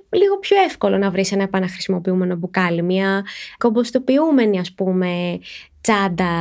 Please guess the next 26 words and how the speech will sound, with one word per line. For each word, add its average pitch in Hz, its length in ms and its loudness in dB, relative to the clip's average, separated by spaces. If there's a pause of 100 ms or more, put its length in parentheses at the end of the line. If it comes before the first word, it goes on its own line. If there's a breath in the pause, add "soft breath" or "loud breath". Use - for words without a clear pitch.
(500)
ξέρεις, 190 380 0
για 202 160 -2
τα 196 80 -4
σκουπίδια, 202 520 0
για 175 120 -2
παράδειγμα, 175 440 -2
μια 185 160 0
σακούλα. 214 560 0 (400 loud breath)
Ε, 190 80 -2
είναι 190 180 0
πιο 277 200 0
εύκολο 262 320 0
να 196 140 0
βρεις 190 220 -2
να 185 120 0
φας 190 460 -2
vegan 202 300 2
φαγητό. 196 640 -2 (460 loud breath)
Σιγά, 320 440 2
σιγά, 285 340 2 (400)
σιγά, 285 640 2
σιγά 226 300 0 (360 loud breath)
γίνεται 320 420 2
λίγο 294 240 2
πιο 247 200 0
εύκολο. 180 440 -2